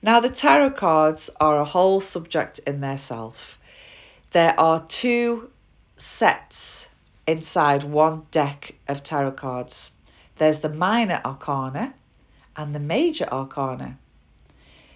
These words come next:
The minor arcana is very much like a normal set of playing cards.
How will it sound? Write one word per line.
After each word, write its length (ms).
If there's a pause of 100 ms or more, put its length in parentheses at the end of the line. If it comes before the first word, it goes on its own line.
(120)
The 80
minor 500
arcana 760
is 160
very 240
much 240
like 200
a 60
normal 300
set 260
of 80
playing 300
cards. 560